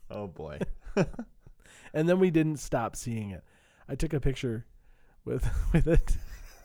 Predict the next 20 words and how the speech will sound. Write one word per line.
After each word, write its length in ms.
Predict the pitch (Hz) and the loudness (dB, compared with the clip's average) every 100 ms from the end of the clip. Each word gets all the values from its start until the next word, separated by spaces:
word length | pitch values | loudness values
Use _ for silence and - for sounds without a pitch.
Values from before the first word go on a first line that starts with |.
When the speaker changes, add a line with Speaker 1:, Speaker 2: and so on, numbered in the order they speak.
| - - - - - 113 - | -20 -20 -20 -20 -20 -20 -8
Speaker 1:
I'm 220 | 107 143 | -2 0
impressed 480 | 160 123 113 120 - | -2 -2 0 2 2
that 180 | 110 107 | 0 -2
you 80 | 117 | 0
could 160 | 127 | 0
identify 540 | 104 95 101 104 104 101 | 0 0 -2 -2 -2 -2
a 100 | 92 | -4
tree, 380 | - 107 107 | -4 -4 -2
uh, 560 | 107 - 110 110 107 104 104 | -4 -4 -4 -2 -2 -4 -6
from 140 | 107 104 | -10 -4
driving. 460 | 117 123 87 80 | -2 -2 -4 -6
There's 180 | 90 110 | -4 -4
a, 60 | - | -4
there's 260 | 107 113 101 | -2 -2 -2
very 260 | 113 110 | -2 -2
few 220 | - 101 | -4 -6
trees 340 | 95 - 87 78 | -6 -8 -8 -8
that 120 | 78 | -8
I'm 280 | 82 87 85 - - | -6 -8 -10 -16 -10
Speaker 2:
Really? 300 | 95 135 208 | -4 -4 -4